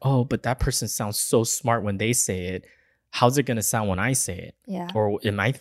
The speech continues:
Speaker 1: am I thinking about this the right way? Is what I'm thinking about, like, a dumb idea?" You know, you kinda question your own thoughts, which is very unhealthy. <laughs>
Speaker 2: Yeah.
Speaker 1: You know, and we're,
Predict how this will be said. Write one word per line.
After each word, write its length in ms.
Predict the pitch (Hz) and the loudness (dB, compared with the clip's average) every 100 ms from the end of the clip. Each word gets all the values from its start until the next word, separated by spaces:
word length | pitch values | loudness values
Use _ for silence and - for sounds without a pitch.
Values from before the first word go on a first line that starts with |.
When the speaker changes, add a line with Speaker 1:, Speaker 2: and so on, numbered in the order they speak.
| - | -4
Speaker 1:
am 140 | 107 107 | -2 0
I 80 | |
thinking 480 | 127 - 101 104 120 | 0 -2 -2 0 0
about 320 | 127 120 123 | 2 0 0
this 480 | - 131 - - - _ - | -2 -2 -2 -8 -14 _ -2
the 100 | 95 | 0
right 260 | 95 98 | 2 2
way? 280 | 92 90 110 | 0 -4 -2
Is 260 | 117 101 - | -4 -4 -2
what 160 | 101 | 0
I'm 120 | 98 110 | 0 -2
thinking 300 | - 104 107 | -8 -6 -4
about, 220 | 107 107 | -2 -4
like, 120 | 95 | -4
a 80 | 95 | -8
dumb 280 | 90 92 98 | -8 -6 -4
idea?" 500 | 92 87 87 98 151 - _ _ _ _ | -4 -6 -4 0 0 -2 _ _ _ _
You 120 | 110 | 4
know, 60 | 110 | 4
you 160 | 107 110 | 2 0
kinda 280 | 123 107 | 0 0
question 640 | - - 110 110 - - 98 | -2 -4 0 0 -2 -4 -6
your 180 | 92 90 | -4 -2
own 220 | 95 92 90 _ | -2 -4 -8 _
thoughts, 520 | 98 117 - - - - _ _ _ _ | -2 -2 -4 -6 -6 -6 _ _ _ _
which 220 | 113 117 | 4 4
is 100 | 117 | 2
very 320 | 107 117 196 135 | 0 2 4 2
unhealthy. 680 | 98 98 117 - 90 - - _ - | 0 0 -2 -2 -8 -8 -14 _ -4
<laughs> 60 | - - 127 - _ 233 | -4 -2 -6 -8 _ -6
Speaker 2:
Yeah. 280 | 196 196 202 - - | -4 -4 -10 -12 -4
Speaker 1:
You 120 | 110 | 0
know, 120 | 104 | 2
and 300 | 98 95 107 | 0 -2 -4
we're, 100 | 107 | -2